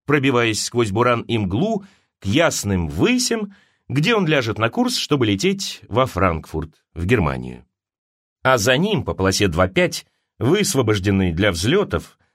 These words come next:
над Медоувудом, уже катил самолет Continental Airlines, рейс двадцать три, направлявшийся в Денвер, штат Колорадо. На соседней рулежной дорожке стояли цепочкой самолеты, дожидаясь своей очереди на взлет.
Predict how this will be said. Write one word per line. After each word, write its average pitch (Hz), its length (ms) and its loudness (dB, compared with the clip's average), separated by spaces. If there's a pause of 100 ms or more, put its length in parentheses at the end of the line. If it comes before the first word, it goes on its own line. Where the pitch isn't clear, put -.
над 117 360 2
Медоувудом, 110 1040 0 (500)
уже 127 340 2
катил 202 420 -2
самолет 160 720 0
Continental 156 920 0
Airlines, 113 920 -2 (260)
рейс 147 400 2
двадцать 151 480 0
три, 180 360 0 (240)
направлявшийся 135 800 0
в 82 80 -4
Денвер, 160 640 0
штат 127 380 0
Колорадо. 87 580 0 (720)
На 180 140 4
соседней 190 460 0
рулежной 147 440 0
дорожке 131 440 0
стояли 139 400 0
цепочкой 127 520 -2
самолеты, 160 640 2 (340)
дожидаясь 151 640 2
своей 120 480 -2
очереди 107 720 -2
на 101 160 2
взлет. 67 400 -4